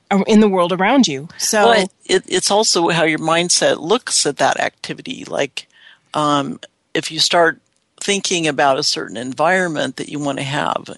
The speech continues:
Speaker 2: and pretty soon, you know, if you're thinking about it from one perspective,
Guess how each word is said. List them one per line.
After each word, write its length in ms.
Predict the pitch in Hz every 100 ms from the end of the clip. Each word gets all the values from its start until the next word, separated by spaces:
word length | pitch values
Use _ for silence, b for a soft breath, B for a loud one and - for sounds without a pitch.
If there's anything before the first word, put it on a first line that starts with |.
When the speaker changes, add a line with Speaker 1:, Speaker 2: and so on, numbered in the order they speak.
| -
Speaker 2:
and 180 | 147
pretty 220 | - 190 175
soon, 420 | - 202 196 185
you 100 | 165
know, 140 | 147
if 200 | 147 -
you're 120 | 156
thinking 580 | 135 - 226 - 185 170
about 320 | 151 156 151
it 160 | 151 -
from 300 | - 151 143 -
one 220 | 156 165
perspective, 840 | - 151 - 143 - - - 151